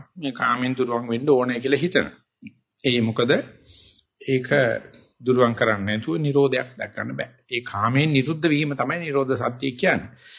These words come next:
ඉතින් මේ නිරෝධය කියලා කියන්නේ නිවනනේ. මේ නිවනේ පහෙන් එකක්වත් තාවකාලිකවත් අත්විඳින්න පුළුවන්ද?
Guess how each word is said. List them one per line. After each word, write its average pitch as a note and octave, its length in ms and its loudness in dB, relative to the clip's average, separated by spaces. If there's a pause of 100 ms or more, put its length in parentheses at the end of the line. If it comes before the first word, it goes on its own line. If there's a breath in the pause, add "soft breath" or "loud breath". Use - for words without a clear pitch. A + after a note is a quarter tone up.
ඉතින් D3 220 -4
මේ C#3 120 2
නිරෝධය C#3 480 6
කියලා C3 180 -2
කියන්නේ F2 240 -6
නිවනනේ. E3 560 2 (280 loud breath)
මේ D3 200 -4
නිවනේ D3+ 380 4
පහෙන් C#3 500 2
එකක්වත් C3 560 -2
තාවකාලිකවත් C#3+ 840 0
අත්විඳින්න C3+ 520 -6
පුළුවන්ද? C3+ 500 2